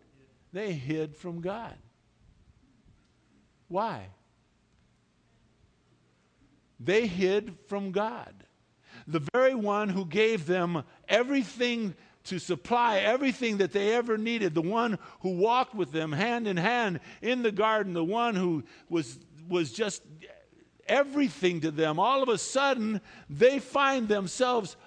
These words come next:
hiding from God. It says in verse nine, "Then the Lord God called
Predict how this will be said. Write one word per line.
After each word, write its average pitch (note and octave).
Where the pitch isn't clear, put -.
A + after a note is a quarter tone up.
hiding A3
from G#3
God. A3+
It A2+
says F3+
in D#3+
verse F3+
nine, F3+
"Then G3
the F3
Lord F3+
God E3+
called A3